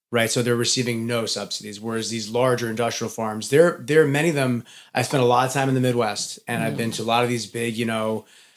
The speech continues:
Speaker 1: um,
Speaker 2: Factories.
Speaker 1: Yeah, factory farms, or whether it's just, you know, ten thousand acres of G M O corn. A lot of them are living on subsidies, and they're, they're not making almost anything on the crop because the inputs are so high. You need a two million dollar, five million dollar combine to pick the corn, right? And all these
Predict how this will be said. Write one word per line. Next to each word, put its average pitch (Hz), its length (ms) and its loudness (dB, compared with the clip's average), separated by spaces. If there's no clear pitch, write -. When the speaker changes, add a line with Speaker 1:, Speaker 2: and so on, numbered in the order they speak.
Speaker 1:
um, 104 300 -2
Speaker 2:
Factories. 135 680 -6
Speaker 1:
Yeah, 131 240 4
factory 143 480 2
farms, 147 480 4
or 131 140 0
whether 127 300 2
it's 120 140 -2
just, 123 280 -2
you 123 80 -4
know, 113 180 -2
ten 127 240 -2
thousand 123 300 0
acres 120 260 -2
of 110 60 -8
G 123 160 0
M 120 100 -2
O 117 100 -2
corn. 139 440 0
A 117 40 -4
lot 135 140 6
of 170 60 6
them 196 120 8
are 180 60 8
living 151 340 6
on 127 320 0
subsidies, 104 560 -2
and 113 80 -8
they're, 113 140 -4
they're 113 120 -6
not 127 220 0
making 123 320 -4
almost 123 400 -4
anything 131 380 -2
on 117 240 -4
the 113 80 -10
crop 139 340 4
because 113 240 -8
the 120 140 -8
inputs 135 360 -2
are 104 40 -8
so 104 180 -4
high. 85 300 -8
You 127 80 2
need 123 80 4
a - 40 -4
two 151 200 2
million 131 260 2
dollar, 117 320 2
five 123 220 2
million 120 160 2
dollar 113 200 2
combine 107 540 -2
to 101 80 -12
pick - 220 -14
the 143 80 -6
corn, 113 320 0
right? 117 180 -2
And 113 80 -6
all 120 220 0
these 117 340 -4